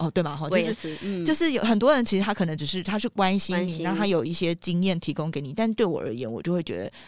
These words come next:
Speaker 1: 那对我来说就会是压力，我不太喜欢被，
Speaker 2: 对。
Speaker 1: 被管这样子。
Speaker 2: 有，我记得有一次我妈就忍不住就是跟我说我儿子怎么样。
Speaker 1: 对。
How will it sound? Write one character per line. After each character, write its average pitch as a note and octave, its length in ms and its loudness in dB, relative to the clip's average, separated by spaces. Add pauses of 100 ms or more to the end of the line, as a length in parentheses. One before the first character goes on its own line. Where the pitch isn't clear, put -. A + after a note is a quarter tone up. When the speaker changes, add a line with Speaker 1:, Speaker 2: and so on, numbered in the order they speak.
Speaker 1:
那 G#3+ 80 0
对 G3 120 2
我 C#3 120 -2
来 C2 180 -8
说 C#3+ 160 -6
就 D3 140 -2
会 A#2+ 160 -2
是 F2+ 260 -4 (140)
压 C#3+ 220 -8
力， C#3 120 -8
我 C3 140 -8
不 D#3+ 140 -8
太 F3+ 180 -2
喜 - 140 -4
欢 C#3 160 -6
被， D3+ 100 -6
Speaker 2:
对。 F#2+ 420 -8 (220)
Speaker 1:
被 - 100 -6 (120)
管 - 160 -6 (180)
这 - 100 -6
样 D3 160 -6
子。 C#3+ 160 -10
Speaker 2:
有， A#3+ 140 -14
我 F3+ 60 -4
记 G#3 120 -4
得 G#3 100 0
有 E3+ 140 -2
一 E3 40 -10
次 F#3+ 180 -8 (100)
我 D#3+ 120 -12
妈 F#3 200 -6
就 F#3+ 300 -6
忍 E3 260 -12
不 - 140 -16
住 E3 240 -12 (400)
就 D#3 100 -10
是 D#3+ 240 -8
跟 D#3+ 200 -4
我 - 100 -8
说 C#3 260 -8 (120)
我 - 80 -8
儿 C3+ 100 -4
子 C3+ 140 -12
怎 - 200 -8
么 - 80 -14
样。 B2 160 -8 (120)
Speaker 1:
对。 D#3 260 -4